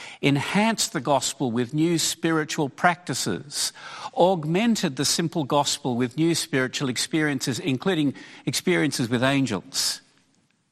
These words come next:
And in the cultural context of Colossae, this new teaching captured the cultural mood perfectly, and it sounded so attractive.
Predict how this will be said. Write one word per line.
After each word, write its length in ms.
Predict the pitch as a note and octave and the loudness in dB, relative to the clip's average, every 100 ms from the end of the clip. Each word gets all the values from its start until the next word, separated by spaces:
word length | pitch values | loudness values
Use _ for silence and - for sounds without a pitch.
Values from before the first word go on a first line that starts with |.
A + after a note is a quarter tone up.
| _ _ _ _ _ | _ _ _ _ _
And 160 | C#3 C#3 | 2 4
in 100 | A#3 | 4
the 80 | B3 | 2
cultural 460 | - A3 - F3+ | 4 2 4 0
context 520 | D3 E3 D#3 E3 - C#3 | 2 2 2 0 -2 -8
of 100 | - | -4
Colossae, 640 | D#3 C#3+ C#3+ - G2 D3 - - - - | 0 2 2 0 -4 -4 -10 -20 -16 0
this 240 | A3 - | 0 2
new 120 | G3+ | 0
teaching 420 | F3 E3+ D3 D#3+ | 2 0 2 2
captured 440 | C#3 - F3 - C3+ | 2 4 2 2 -2
the 80 | C3+ | -2
cultural 520 | - E3+ - E3 C3+ | 2 0 2 0 2
mood 380 | B2+ A#2+ A#2+ - | 2 0 -2 -4
perfectly, 580 | - A#2+ B2 - G#2+ | 0 0 0 -2 -2
and 100 | F#2+ | -2
it 80 | F#2 | -4
sounded 360 | - A#2+ G#2+ G2 | -2 0 0 -2
so 340 | - - E3 | -2 2 2
attractive. 880 | D3 - C3+ B2+ C3+ F#2+ - - - | 2 2 2 2 -2 -2 -4 -16 -18